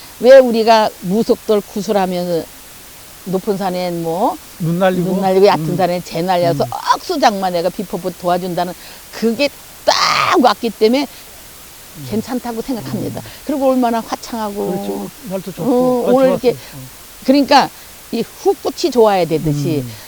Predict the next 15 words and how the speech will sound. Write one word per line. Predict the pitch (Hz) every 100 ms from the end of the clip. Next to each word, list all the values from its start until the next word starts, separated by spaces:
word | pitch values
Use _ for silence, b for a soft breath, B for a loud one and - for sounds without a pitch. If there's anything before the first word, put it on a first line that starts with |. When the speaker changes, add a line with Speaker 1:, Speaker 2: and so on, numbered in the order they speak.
| B - -
Speaker 1:
이 | 220 220
외포리 | 208 - 196
고창꽃 | 190 202 - 202 202 202
Speaker 2:
음. | 135 127 117 -
Speaker 1:
을사년에 | 196 233 190 175 160 165 220
Speaker 2:
음. | - 135 117 - - -
Speaker 1:
오늘 | 165 175 180 -
이월 | 175 185 185 175 - - -
개축맞이 | - 175 208 202 175 180
받으시면서 | 175 170 170 - 180 175 170 202 - B
열하을의 | - 160 180 170 170
날 | 156 165
아주 | 165 151 165
이렇게 | 160 - 175 160 B B -
확 | - - - 80 -